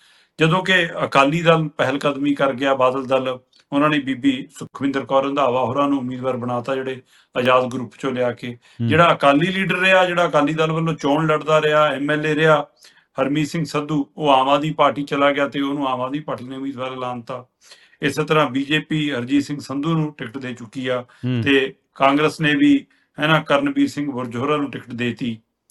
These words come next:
Speaker 1: ਸੋ ਹੁਣ ਇਹਦਾ ਮਤਲਬ ਪੰਥਕ ਧਿਰ ਜਿਹੜੀ ਸਭ ਤੋਂ ਪਹਿਲਾਂ ਤੁਰੀ ਸੀ, ਉਹਦਾ ਉਮੀਦਵਾਰ ਆਉਣਾ ਰਹਿ ਗਿਆ।
Speaker 2: ਹੂੰ।
Speaker 1: ਸੋ ਉਮੀਦਵਾਰ ਪੱਖੋਂ ਤਾਂ ਗੱਲ ਹੋ ਗਈ ਜੀ।
Speaker 2: ਜੀ।
Speaker 1: ਹੁਣ ਚੋਣ ਸ਼ਡਿਊਲ ਵੀ ਆ ਗਿਆ ਕਿ ਜੇ ਦੂਜੇ ਗੇੜ 'ਚ ਵੋਟਾਂ ਨੇ, ਤਾਂ ਦੂਜੇ ਗੇੜ ਦੇ ਹਿਸਾਬ ਨਾਲ ਇਹ ਚੋਣ, ਅ, ਪ-, ਪ੍ਰਕਿਰਿਆ ਹੋਊਗੀ।
Speaker 2: ਹੂੰ।
Speaker 1: ਸੋ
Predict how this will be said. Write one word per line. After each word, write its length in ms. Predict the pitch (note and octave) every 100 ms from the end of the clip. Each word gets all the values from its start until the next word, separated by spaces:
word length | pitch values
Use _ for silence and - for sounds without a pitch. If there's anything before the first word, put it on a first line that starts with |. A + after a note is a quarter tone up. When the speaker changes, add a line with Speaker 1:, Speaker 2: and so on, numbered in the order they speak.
| _ _ _ _
Speaker 1:
ਸੋ 180 | - E3+
ਹੁਣ 240 | D#3+ F#3
ਇਹਦਾ 380 | F#3+ F#3+ E3 F#3
ਮਤਲਬ 240 | F3 F#3
ਪੰਥਕ 460 | F3+ F3+ E3 G3+ F3
ਧਿਰ 100 | F3+
ਜਿਹੜੀ 200 | D#3+ F3
ਸਭ 160 | G3
ਤੋਂ 120 | F#3+ E3+
ਪਹਿਲਾਂ 260 | E3 D#3+
ਤੁਰੀ 140 | D#3+ D#3+
ਸੀ, 140 | F3+
ਉਹਦਾ 160 | G3+ F#3+
ਉਮੀਦਵਾਰ 360 | D#3+ C#3+ D3
ਆਉਣਾ 180 | C#3 C#3
ਰਹਿ 220 | A#2+ C#3
ਗਿਆ। 100 | A2+
Speaker 2:
ਹੂੰ। 420 | F#2+ _ B2+ B2 G2+
Speaker 1:
ਸੋ 160 | - A3
ਉਮੀਦਵਾਰ 500 | F#3 G3+ G3+ A3+ A3
ਪੱਖੋਂ 340 | E3 D#3 G#3+
ਤਾਂ 120 | G#3+
ਗੱਲ 160 | G3+ G#3
ਹੋ 160 | D#3+ D3+
ਗਈ 180 | C3+ A#2+
ਜੀ। 200 | A2+ A2+ _ _ G#2+
Speaker 2:
ਜੀ। 280 | A2 A#2+ G2+
Speaker 1:
ਹੁਣ 140 | A3
ਚੋਣ 240 | A3 A3 A#3
ਸ਼ਡਿਊਲ 460 | G3+ G3 G3+ F#3+
ਵੀ 120 | D#3 C#3+
ਆ 160 | B2+
ਗਿਆ 260 | A#2+ A#2 A2+ _ _ _ _ _ _ _ _ -
ਕਿ 120 | D#3+
ਜੇ 160 | D#3+ E3
ਦੂਜੇ 400 | D3+ D#3 F#3 F3
ਗੇੜ 180 | F#3
'ਚ 100 | E3+
ਵੋਟਾਂ 360 | F#3+ E3 D#3 F3
ਨੇ, 80 | F#3
ਤਾਂ 120 | G#3
ਦੂਜੇ 260 | F3 E3 G3
ਗੇੜ 220 | F#3+ F#3+
ਦੇ 60 |
ਹਿਸਾਬ 300 | G3 F#3+ F3
ਨਾਲ 160 | D#3 F3
ਇਹ 80 | E3+
ਚੋਣ, 320 | G3+ G#3+ G#3
ਅ, 200 | G3+ C#3+
ਪ-, 340 | - - A2+
ਪ੍ਰਕਿਰਿਆ 420 | E3 D#3+ F#3 F3 D#3
ਹੋਊਗੀ। 340 | D#3 D3+ D3 _ A#2+
Speaker 2:
ਹੂੰ। 160 | A#2+
Speaker 1:
ਸੋ 240 | G2 F#3+